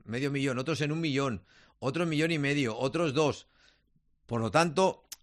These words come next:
no habrá mucho, digamos, no habrá un déficit grande, pero mientras haya déficit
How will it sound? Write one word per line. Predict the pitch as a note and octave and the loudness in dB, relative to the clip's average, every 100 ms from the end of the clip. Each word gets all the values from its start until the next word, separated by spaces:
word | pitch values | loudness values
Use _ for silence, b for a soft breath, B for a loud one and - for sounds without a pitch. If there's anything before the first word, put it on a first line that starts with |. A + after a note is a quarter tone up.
| - | -8
no | B2+ D#3 | -2 2
habrá | D#3+ E3 F3 | 4 4 2
mucho, | D#3 D#3+ - C#3+ C#3 B2+ - _ - _ _ _ _ _ | 0 -4 -4 -2 -2 -4 -10 _ -20 _ _ _ _ _
digamos, | A2+ C3 D3+ C#3 - | -4 -2 -2 -4 -4
no | C#3+ | -2
habrá | E3 F3 | 0 0
un | E3 | 0
déficit | F3 D3+ D3+ C3 | -2 -2 -4 -2
grande, | D3 F#3 D#3+ E3+ | 0 0 0 -4
pero | C#3 B2 | -4 -4
mientras | B2 A#2 A2+ | -4 -6 -4
haya | C#3+ E3+ D3+ | -2 -2 0
déficit | D#3+ F3 C#3+ - F#3+ | 0 0 -4 -6 -10